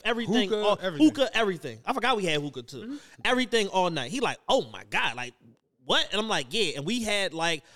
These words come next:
Speaker 1: a slow ticket cycle. Like, it took some time. I said, So with this in mind, we cut back the overall price, offered a little bit less for this p-, particular show, cut back the price a little bit, but then we structured these other cheaper tickets to where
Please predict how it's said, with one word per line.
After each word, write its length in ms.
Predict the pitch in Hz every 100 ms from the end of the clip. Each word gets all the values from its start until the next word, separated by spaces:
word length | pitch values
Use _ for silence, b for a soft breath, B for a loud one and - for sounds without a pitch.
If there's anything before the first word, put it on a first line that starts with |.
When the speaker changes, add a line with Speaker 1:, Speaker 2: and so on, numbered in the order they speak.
| b
Speaker 1:
a 60 | 143
slow 340 | - 143 151
ticket 320 | 170 302 277 190
cycle. 320 | 135 120 117
Like, 140 | 131
it 120 | 131
took 220 | - 233 -
some 180 | 160
time. 340 | 151 240 180 113
I 80 | 160
said, 200 | 202 196
So 120 | 208
with 160 | 160 139
this 220 | 254 -
in 100 | 180
mind, 380 | 185 294 220 202 b b
we 140 | b 160
cut 400 | - - 240 185
back 240 | 196 262 - -
the 140 | 180 160
overall 500 | 190 214 247 226 269
price, 460 | - 175 190 - - _ _ _ -
offered 300 | 170 208 240
a 100 | 220
little 280 | 190 240 247
bit 180 | 233 208
less 380 | 240 247 240
for 160 | - 180
this 180 | 254 -
p-, 100 | 202 -
particular 460 | 180 202 175 165
show, 300 | - 160 156 b b -
cut 160 | 233
back 180 | 240 240
the 60 | 208
price 300 | 226 262 240
a 40 |
little 200 | 202 175
bit, 340 | 156 165 - - 143
but 120 | 151 170
then 100 | 175
we 80 | 180
structured 600 | - 220 233 - 196 -
these 200 | 135 170 165
other 240 | 202 196
cheaper 340 | 185 - 196 175
tickets 360 | 294 330 208
to 100 | -
where 260 | 175 185